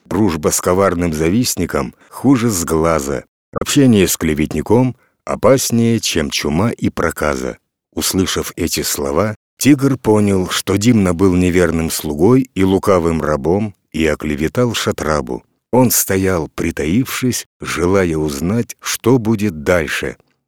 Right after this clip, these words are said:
А Калила тем временем продолжал: Ты не рассчитал свои силы, словно неопытный всадник, оседлавший норовистого коня,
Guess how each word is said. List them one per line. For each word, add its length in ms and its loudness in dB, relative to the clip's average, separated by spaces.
А 140 -4
Калила 560 0
тем 320 -4
временем 540 -2
продолжал: 760 -4
Ты 120 2
не 100 6
рассчитал 540 2
свои 340 2
силы, 500 0
словно 460 2
неопытный 600 2
всадник, 640 0
оседлавший 800 0
норовистого 720 0
коня, 460 0